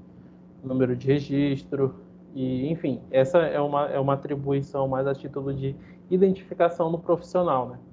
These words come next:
De demonstrar que esse profissional além de ter um curso de graduação que o qualifica pro, pro ofício da profissão,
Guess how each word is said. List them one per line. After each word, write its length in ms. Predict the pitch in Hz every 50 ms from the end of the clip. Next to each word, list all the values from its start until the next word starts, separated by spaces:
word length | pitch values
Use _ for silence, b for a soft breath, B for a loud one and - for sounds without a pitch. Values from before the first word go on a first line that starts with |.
| - - - - - 131 127 -
De 360 | 135 127 131 131 127 131 131
demonstrar 500 | 127 131 131 135 139 135 - 139 151 160
que 100 | - 165
esse 140 | 156 - - - - -
profissional 720 | 165 156 - - - 160 147 143 135 139 165 175 - B B B B B B B
além 540 | 135 139 147 147 147 147 147 147 165 180 180
de 160 | 160 - 170
ter 420 | 170 - - 156 143 160 180 175 -
um 160 | - 147 135
curso 380 | 135 - - - 139 - - 143
de 100 | 135 135
graduação 800 | 127 135 131 127 131 - 127 123 - - - 131 131 151 170 180 - - B B B B - - -
que 80 | - 151
o 80 | 143
qualifica 680 | 139 - - 135 135 139 135 - - 170 190 180 -
pro, 420 | 175 - - - 147 143 143 139 131 135 - -
pro 420 | - 139 135 131 131 131 131 131
ofício 340 | 165 - - 147 139 - -
da 100 | - 139
profissão, 680 | 135 - 143 139 - - - - 147 143 156 175 185